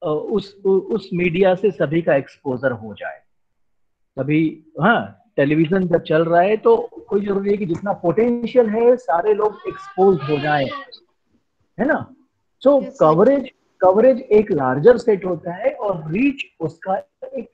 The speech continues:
Speaker 1: you can say it is a subset, यानी कि उस media से अगर, और वो भी हम जरूरी, जब reach की बात करते हैं, we,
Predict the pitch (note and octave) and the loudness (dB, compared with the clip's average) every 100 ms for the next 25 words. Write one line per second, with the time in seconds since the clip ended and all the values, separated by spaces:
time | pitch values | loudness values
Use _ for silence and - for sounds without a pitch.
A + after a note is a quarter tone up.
0 | F#3+ E3+ F3+ E3+ A#4 - F#3 G3 G3 - | -6 -2 -2 0 -2 -4 -8 -6 -6 -4
1 | - C3 C3 - G#2 G2+ C#3 G3 A3 D4+ | 0 0 0 -2 -2 -2 -4 -2 -2 -6
2 | - _ _ C4 C4+ G#3 G#3 G#3+ A3+ A#3 | -8 _ _ 0 2 2 2 4 4 4
3 | A#3 A#3 - F3+ F3+ - - _ _ _ | 6 6 6 4 2 0 -8 _ _ _
4 | _ _ - F#3 G3+ G#3 G#3+ B3+ G3 E3 | _ _ 0 4 6 6 6 4 4 2
5 | E3 G#3 F#3 E3+ D#3 D3+ D#3+ C#4 C#4 - | 2 -2 -2 2 4 2 2 2 0 -2
6 | G3 F3 F3 F#3 F3 - G3 B3+ C4 A3 | 0 0 2 0 -2 -4 -4 0 2 0
7 | A3 A3 | -4 -10